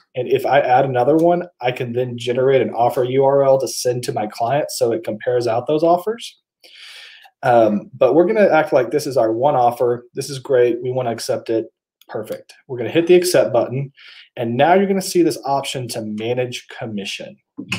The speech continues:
We're gonna click the manage commission, and this is gonna feel very, very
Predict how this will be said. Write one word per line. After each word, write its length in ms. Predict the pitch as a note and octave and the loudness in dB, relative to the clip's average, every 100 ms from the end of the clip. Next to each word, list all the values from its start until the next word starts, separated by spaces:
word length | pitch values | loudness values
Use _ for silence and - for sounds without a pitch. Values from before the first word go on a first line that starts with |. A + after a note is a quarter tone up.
| - _ _ _ _ _ - - _ _ - - _ - | -10 _ _ _ _ _ -20 -20 _ _ -20 -20 _ -6
We're 140 | A#2 | -4
gonna 100 | A#2 | 0
click 180 | C#3+ C3+ | 0 0
the 80 | C3 | 0
manage 280 | C3 C3+ - | 2 0 -4
commission, 380 | C#3 C#3 D#3+ | -2 0 0
and 100 | C3+ | 0
this 160 | C3+ C#3+ | 0 2
is 120 | F3+ | 0
gonna 180 | F3+ F#3 | 2 0
feel 360 | - D#3+ E3+ C3+ | 4 6 8 6
very, 560 | A2 A2+ A#2 C3+ C#3+ | 2 2 4 2 0
very 440 | A2+ G#2+ A#2 A#2+ | -2 0 0 0